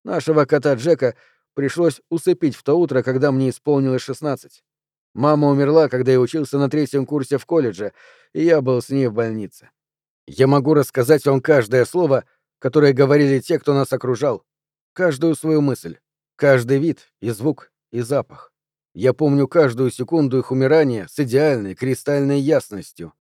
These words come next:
Это все всегда свежо, всегда слишком близко". Джейми опустила бутылку. "Это ад какой-то". "Хорошего мало", согласился Майк. "И теперь всю свою оставшуюся жизнь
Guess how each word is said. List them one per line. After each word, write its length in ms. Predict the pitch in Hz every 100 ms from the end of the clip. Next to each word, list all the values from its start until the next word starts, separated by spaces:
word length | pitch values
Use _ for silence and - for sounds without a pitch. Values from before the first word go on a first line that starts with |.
| _ _ _ _ -
Это 240 | 143 160
все 340 | 123 175 165 131
всегда 460 | - 143 143 147
свежо, 440 | - 110 92 90 _ _ _ _ _ _
всегда 600 | - 131 127 165 98 _ _
слишком 560 | - 135 110 - 113
близко". 400 | 117 - - - _ _ _ _ _ _ _
Джейми 440 | 78 85 156 160 160
опустила 500 | 139 147 - 147 139
бутылку. 560 | 135 - 104 - - _ _ _ _ _ _
"Это 460 | - 117 131 135 127
ад 120 | -
какой-то". 520 | 113 - 104 - _ _ _ _ _ _ _ _ _ _
"Хорошего 580 | 175 165 147 - 156 156
мало", 380 | 123 101 90 - _ _ _
согласился 640 | - 120 117 101 107 98 104
Майк. 320 | 92 78 _ _ _ _ _ _
"И 140 | 113
теперь 340 | 110 135 170 139
всю 220 | - 156
свою 280 | - 135 131
оставшуюся 680 | - 143 120 127 120 123
жизнь 360 | 117 156 120